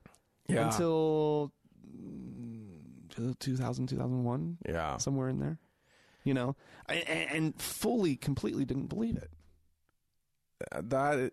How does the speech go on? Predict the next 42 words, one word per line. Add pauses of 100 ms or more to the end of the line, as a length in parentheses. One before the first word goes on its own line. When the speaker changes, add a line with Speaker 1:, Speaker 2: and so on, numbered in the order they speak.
(120)
Speaker 1:
see,
this
is,
this
is
what
we're
talking
about.
Like, (140)
it, (260)
it's
easy
to
just
sort
of
dismiss
these
things
as,
like,
weird
clothes
that
people
wear
or
Speaker 2:
Yeah.
Speaker 1:
whatever,
you
know? (560)
I
think
there's
mo-,
a
lot
more
to
it. (120)
Speaker 2:
Mm-hmm.